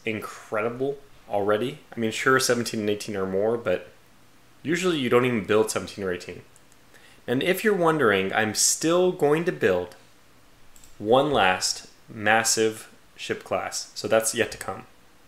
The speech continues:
So don't, uh, don't panic. This is a behemoth, but <clears throat> one mightier than it is yet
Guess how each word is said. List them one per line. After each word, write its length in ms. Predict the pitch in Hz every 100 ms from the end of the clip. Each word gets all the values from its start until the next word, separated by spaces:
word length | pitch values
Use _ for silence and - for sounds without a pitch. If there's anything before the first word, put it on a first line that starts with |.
| _ _ _ - - - - - - - - -
So 200 | - 120
don't, 260 | 156 151
uh, 440 | 156 147 139 131 127
don't 200 | 135 139
panic. 520 | 151 135 135 - - - - _ - - - - - - _ - _ _ - -
This 180 | 123 139
is 160 | 143 127
a 80 |
behemoth, 520 | 117 117 135 139 147 -
but 260 | 110 110 - -
<clears throat> 440 | 156 165 156 113 104
one 260 | 120 139
mightier 340 | 131 131 143 139
than 160 | 120
it 160 | 127 139
is 300 | 110 95 101
yet 400 | 120 - -